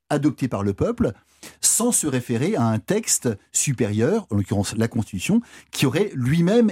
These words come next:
été adopté par le peuple. C'est ce que la Cour suprême a fait un certain nombre de fois, et c'est ce qui, au fond, euh, c'est, c'est le, c'est le problème, effectivement, de la décision de, euh, Roe versus Wade sur l'avortement de soixante-treize. Voilà, le, le, la, la Cour suprême va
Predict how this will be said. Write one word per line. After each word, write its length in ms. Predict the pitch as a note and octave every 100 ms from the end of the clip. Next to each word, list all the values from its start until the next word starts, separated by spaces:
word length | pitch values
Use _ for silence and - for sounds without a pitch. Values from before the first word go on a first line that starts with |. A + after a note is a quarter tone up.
| C3
été 200 | A#2+ B2+
adopté 300 | A#2 - B2
par 140 | C#3
le 80 | A#2
peuple. 320 | A2 F#2+ F2 - -
C'est 160 | -
ce 100 | G2+
que 60 | A#2+
la 80 | G2+
Cour 160 | -
suprême 260 | - A#2 B2
a 60 | G2+
fait 100 | A#2
un 60 |
certain 180 | G#2 G#2+
nombre 100 | G2
de 100 | G2+
fois, 260 | - G#3 - - -
et 80 | A#2+
c'est 160 | D3+
ce 80 | C3
qui, 260 | - - D#3+
au 120 | A#2+
fond, 360 | - A3 A#3+ C3
euh, 140 | A2 - -
c'est, 180 | - C#3+
c'est 160 | A#2+ C3+
le, 100 | C3+
c'est 140 | G#2 B2
le 60 |
problème, 340 | - - G3+ D#3
effectivement, 340 | A#2 - E3+
de 60 | C#3
la 60 |
décision 440 | A2 G#2 A2+ A#2+ F3+
de, 180 | A2 F#2+ - - -
euh, 400 | A2 G#2 G#2 G2+
Roe 220 | G2 B2+
versus 320 | B2+ - A2 -
Wade 180 | B3 -
sur 160 | G2
l'avortement 460 | F2+ - A2 D#3+ G#3+ - -
de 120 | B2
soixante-treize. 680 | A2+ - F#2 F#2 E3 A#3+ F#3 - - -
Voilà, 220 | C#3 A2+ -
le, 220 | C3 C3+ -
le, 480 | B2 A2 G#2+ G2+ F#2+ - _
la, 220 | A2 A#2+ B2
la 140 | A#2+
Cour 180 | B2+ -
suprême 500 | A#2 - E3 A#3 B3 - F3
va 460 | C3 A#2+ D3+ G#3+